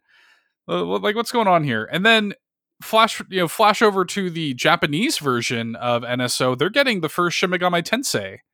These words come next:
in their drop. So it's like, what? There's a bit of a disconnect there. I, I don't know. It's, it's a little bit weird.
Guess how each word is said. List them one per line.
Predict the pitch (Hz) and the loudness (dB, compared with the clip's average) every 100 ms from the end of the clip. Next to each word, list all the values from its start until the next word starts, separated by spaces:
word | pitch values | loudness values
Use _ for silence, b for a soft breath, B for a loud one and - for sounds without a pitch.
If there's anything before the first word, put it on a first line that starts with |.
| _ _ _ _ _ _ | _ _ _ _ _ _
in | 156 156 | -2 2
their | 233 | 2
drop. | 277 113 98 - - _ _ _ - | 2 0 -2 -10 -20 _ _ _ -6
So | - 151 | 0 0
it's | - | 2
like, | 156 139 - _ _ _ _ _ - | 0 0 -8 _ _ _ _ _ -18
what? | - 185 220 170 | -14 0 0 2
There's | 202 202 | 0 2
a | 196 | 2
bit | 220 | 2
of | |
a | 208 | 2
disconnect | 160 - - 135 110 - | 0 0 0 0 -2 -6
there. | 101 104 | -8 -2
I, | 156 175 165 | 2 2 2
I | |
don't | 190 135 | 2 0
know. | 110 | -2
It's, | 165 - | -4 -4
it's | 190 180 | -4 -2
a | |
little | 220 233 | 0 2
bit | 196 139 | 0 2
weird. | 139 147 147 | 2 4 2